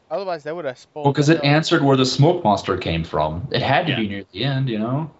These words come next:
Speaker 1: Yeah.
Speaker 3: I think, I think What Kate Does, or I'm sorry, What Kate Does, I think Across the Sea had a problem <laughs> because it didn't, it didn't, um, answer questions as directly as Damon and Carlton had maybe hyped it up that it would.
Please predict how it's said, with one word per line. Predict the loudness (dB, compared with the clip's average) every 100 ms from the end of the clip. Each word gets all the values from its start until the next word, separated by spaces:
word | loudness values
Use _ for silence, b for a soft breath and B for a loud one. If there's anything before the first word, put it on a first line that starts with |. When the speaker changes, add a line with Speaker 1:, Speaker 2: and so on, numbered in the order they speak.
| -20
Speaker 1:
Yeah. | -8
Speaker 3:
I | -4
think, | -2 -2 0
I | -2
think | -2 -2
What | -2 -2
Kate | -2 0
Does, | -2 -2
or | -2 -2
I'm | -2
sorry, | -4 -4
What | -4
Kate | -6
Does, | -6
I |
think | -4 -6
Across | -4 -2 -2 -2
the |
Sea | -8 -6
had | -4
a |
problem | -2 -2 -2 -4
<laughs> |
because | -6 -6
it | -6 -4
didn't, | -2 -4 -10 _ B B B
it | -4 -2
didn't, | -2 -2 -6 -10
um, | -4 0 0 -2 -6
answer | -6 -6 -6 -6 -8
questions | -8 -6 -6 -8 -12
as | -14
directly | -12 -6 -6 -6 -8 -8
as | -10
Damon | -6 -4 -4 -8
and | -8
Carlton | -6 -6 -6 -10
had | -8
maybe | -4 -4 -4
hyped | -8 -8 -8
it | -10
up | -6
that | -8
it | -6
would. | -6 -8